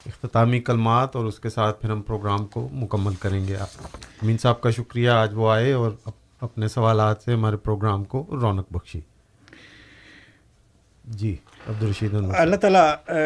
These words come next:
Speaker 2: نے جو جلسہ کی کو اہمیت دی ہے
Speaker 1: جی۔
Speaker 2: اور جس انداز میں دی ہے، حضرت خلیفۃ المسیح ثانی رضی اللہ تعالیٰ عنہ اس کے بارے میں فرماتے ہیں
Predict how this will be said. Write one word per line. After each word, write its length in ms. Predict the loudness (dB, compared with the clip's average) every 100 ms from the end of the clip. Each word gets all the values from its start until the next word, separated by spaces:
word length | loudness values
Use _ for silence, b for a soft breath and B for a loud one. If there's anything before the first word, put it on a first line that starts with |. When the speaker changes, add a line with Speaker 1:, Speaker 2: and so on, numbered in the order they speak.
| 2 0 0
Speaker 2:
نے 300 | 2 2 2
جو 160 | 0
جلسہ 360 | 0 0 -2 -2 -4
کی 160 | -4 -8
کو 240 | -6 -4
اہمیت 460 | -2 -2 -2 -4 -4
دی 200 | -6 -4
ہے 280 | -4 -4 -4
Speaker 1:
جی۔ 40 |
Speaker 2:
اور 560 | -2 -2 -2 -2 -4 -4
جس 180 | -6 -4
انداز 360 | -2 0 0 -2
میں 100 | -4 -4
دی 100 | -6
ہے، 220 | -6 -6 -6
حضرت 220 | -8 -8
خلیفۃ 300 | -6 -4 -4 -4
المسیح 240 | -4 -4
ثانی 420 | -4 -2 0 0 -2
رضی 200 | -4 -6
اللہ 160 | -6 -6 -2
تعالیٰ 340 | -2 0 -2
عنہ 120 | -2
اس 320 | -4 -6 -8
کے 120 | -8 -4
بارے 220 | -4 -4
میں 120 | -6 -8
فرماتے 360 | -10 -8 -4
ہیں 200 | -4 -4